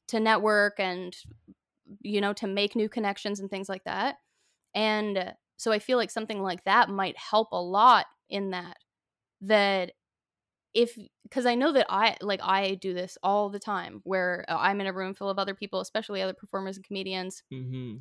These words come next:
Speaker 1: uh, especially other performers and comedians that I admire and look up to and I think are really funny.
Speaker 2: Yeah.
Speaker 1: That I am mentally putting myself below all of them. And so I am feeling very small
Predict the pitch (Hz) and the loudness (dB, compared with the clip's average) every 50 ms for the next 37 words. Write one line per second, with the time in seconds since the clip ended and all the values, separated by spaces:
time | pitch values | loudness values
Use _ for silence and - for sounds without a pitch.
0 | - - 202 190 - - - - - 240 311 311 - 349 254 262 254 240 233 226 | -8 -4 -4 -4 -4 -4 -2 2 4 6 6 6 4 2 4 6 6 6 4 2
1 | 233 240 220 240 226 214 220 214 214 196 208 208 208 202 196 196 196 202 190 180 | 0 -2 0 0 0 0 0 -2 -4 -6 -6 -6 -4 -4 -4 -6 -4 -2 -2 -2
2 | - - 180 180 180 175 175 180 - 175 185 196 202 220 226 240 233 226 220 214 | 0 0 0 0 0 0 -2 -2 -4 -4 2 6 8 8 10 8 8 6 6 4
3 | 208 196 185 180 185 - 208 220 214 - - 226 214 208 208 208 196 185 180 185 | 2 2 0 -2 0 2 2 2 0 -2 -4 -2 0 0 2 0 0 0 -2 -4
4 | - 175 180 190 185 180 180 175 190 - - 226 254 254 262 233 170 170 - - | -6 -8 -8 -8 -6 -6 -6 -6 -6 -2 2 4 4 4 4 2 -2 -4 -6 -8
5 | _ _ - 135 143 147 143 135 120 117 - _ _ _ _ _ _ _ _ - | _ _ -2 0 2 2 2 2 0 -2 -6 _ _ _ _ _ _ _ _ -10
6 | 196 196 226 226 214 208 202 190 180 - _ _ _ _ _ _ _ _ _ _ | 0 4 6 6 6 6 4 2 0 -4 _ _ _ _ _ _ _ _ _ _
7 | - 202 220 262 294 294 285 269 262 240 226 214 214 214 220 226 262 254 277 247 | 6 8 10 12 12 12 12 10 8 6 6 4 2 2 2 2 2 0 0 -2
8 | 226 226 214 - - 233 226 226 214 208 202 202 - - 208 196 208 - - 202 | -2 -2 -2 -2 -2 -2 0 0 0 0 0 -2 0 0 0 0 0 0 -2 -2
9 | 190 196 196 196 202 202 202 202 196 196 196 - - 190 202 220 226 233 233 214 | 0 2 4 4 4 4 4 2 0 -2 -2 0 4 6 8 8 8 8 6 4
10 | 185 185 185 190 170 175 170 170 170 175 185 202 - _ _ - 196 202 202 202 | 0 -2 -2 -4 -2 -2 -4 -6 -8 -8 -10 -12 -14 _ _ -2 0 0 0 0
11 | - - 220 214 202 - - 208 247 285 294 294 285 277 262 254 - 233 226 220 | 2 4 4 4 4 6 8 10 10 10 10 10 8 6 2 0 -2 -2 0 0
12 | 220 214 202 202 190 202 202 196 196 190 185 - - - - - - 185 190 185 | 0 0 -2 -4 -4 -4 -4 -2 -2 -4 -4 -6 -6 -6 -6 -4 -2 0 2 4
13 | 190 196 196 196 196 196 196 196 | 4 4 4 4 4 2 0 -2